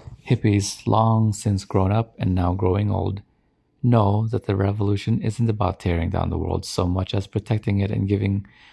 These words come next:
future generations even a long shot at survival. We need to take our wisdom where we find it, that clearly includes psychedelics.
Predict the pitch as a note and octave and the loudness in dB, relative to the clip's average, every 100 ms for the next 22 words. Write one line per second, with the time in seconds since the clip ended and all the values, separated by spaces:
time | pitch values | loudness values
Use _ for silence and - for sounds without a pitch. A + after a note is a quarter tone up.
0 | _ _ _ - C3+ C#3 - B2+ A2 A2+ | _ _ _ -4 0 0 2 2 4 4
1 | G#2 G2 F#2 - F2+ F2+ - G#2 G2 F#2 | 4 4 2 -2 -4 -6 -2 2 2 2
2 | F#2 F#2+ G2 G2 - - - - _ _ | 2 2 2 0 -2 -4 -6 -16 _ _
3 | - - - F2+ E2+ D#2 F#2+ F#2 _ _ | -8 -8 -4 -2 0 -2 -4 -10 _ _
4 | _ _ _ _ - - - G#2+ A2 G#2 | _ _ _ _ -20 -16 0 2 2 0
5 | - G2+ G#2 G2+ G2 G2+ G#2+ G#2+ A2 A2 | -2 -2 0 0 2 2 0 0 0 0
6 | G2+ G2+ G2 - F#2+ F#2 G2 - _ _ | 0 0 -2 -2 -2 -2 -4 -6 _ _
7 | _ _ - G2+ - - A#2+ A#2+ A#2 A#2 | _ _ -4 -4 -4 -2 2 4 2 0
8 | B2+ _ A2+ G#2 - G2+ F#2+ - - _ | -2 _ -2 -2 0 0 0 -6 -18 _
9 | - G2+ G2 G2 F#2 F#2 - - | -4 -2 -2 -2 -4 -6 -12 -14